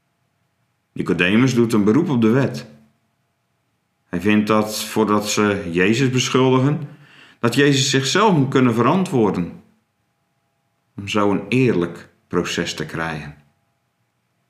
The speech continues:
Nicodemus durft iets te zeggen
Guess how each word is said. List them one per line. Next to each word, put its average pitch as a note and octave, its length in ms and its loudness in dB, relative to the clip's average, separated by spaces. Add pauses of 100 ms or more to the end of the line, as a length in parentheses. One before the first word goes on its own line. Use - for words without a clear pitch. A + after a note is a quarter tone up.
(760)
Nicodemus D#2+ 1040 -4 (360)
durft G2 280 -4
iets G2+ 200 -4
te F#2 140 -2
zeggen F#2+ 680 -4